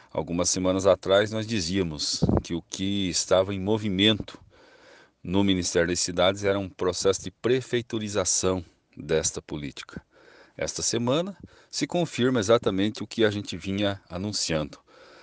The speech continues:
As prefeituras, através de editais, através das suas secretarias de urbanismo, de agricultura, abrindo inscrição para o programa Minha Casa Minha Vida. Não queremos dizer que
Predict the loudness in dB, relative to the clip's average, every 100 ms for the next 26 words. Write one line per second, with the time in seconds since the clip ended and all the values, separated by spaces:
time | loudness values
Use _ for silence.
0 | _ -14 -6 -4 -2 -2 -2 2 2 2
1 | -2 -4 -2 -2 -4 -10 -12 -2 2 4
2 | 2 -2 -8 -4 -4 -4 -6 -6 -4 -6
3 | -8 -4 -2 -2 -4 -6 -10 -10 -10 -6
4 | -6 -4 -6 -4 0 0 0 -6 -10 -12
5 | -20 -20 -20 _ -14 -4 0 0 -2 -6
6 | -8 -2 2 2 0 -6 -4 -6 0 0
7 | 0 -2 -2 -4 -6 -4 -4 -2 -2 -2
8 | -2 0 0 -2 -6 -8 -6 -4 -4 -6
9 | -8 -10 -4 -6 -4 -8 -10 -12 -14 -20
10 | _ _ -20 -20 -20 -20 -20 _ -2 2
11 | 2 2 0 2 6 6 4 2 4 4
12 | 4